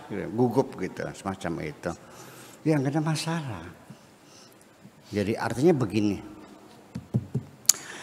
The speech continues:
jangan pernah kita merasa hebat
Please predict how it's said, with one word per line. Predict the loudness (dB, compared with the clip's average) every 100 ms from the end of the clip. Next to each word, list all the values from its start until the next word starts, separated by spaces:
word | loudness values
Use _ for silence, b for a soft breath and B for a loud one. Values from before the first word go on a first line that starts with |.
| B -6
jangan | 8 10 10 8 6
pernah | 4 4 4 2 0
kita | -2 0 0
merasa | 2 0 -2 -6
hebat | -4 -2 -2 -2 -4